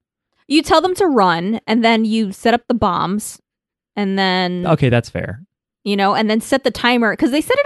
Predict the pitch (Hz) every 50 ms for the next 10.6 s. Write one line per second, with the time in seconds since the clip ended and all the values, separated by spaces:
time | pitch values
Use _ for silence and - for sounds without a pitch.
0 | 554 480 370 254 - - 220 202 196 180 165 - - 202 - - 214 - - -
1 | 131 - - - - 233 247 247 240 285 294 - - - - 294 - 302 330 403
2 | - 427 381 - 381 339 330 302 277 262 - 262 233 220 240 240 - 226 247 -
3 | - - 196 185 185 190 - 247 262 - - - 311 359 370 _ - - 214 -
4 | 185 - - - 190 208 226 233 254 262 - 294 311 320 339 349 359 359 - -
5 | _ _ _ _ _ _ _ - 247 254 247 240 240 214 - - - 254 254 -
6 | - - 285 269 226 180 - - - - 240 - - 180 185 - 185 208 240 311
7 | 277 233 233 220 202 185 165 160 139 139 139 131 123 131 117 113 110 107 127 156
8 | - - 123 104 - 92 90 - - 101 95 92 107 120 120 151 180 185 170 147
9 | 135 123 117 - - 123 139 151 170 165 139 147 - - 120 120 120 113 - -
10 | 117 101 110 107 107 107 101 101 98 95 -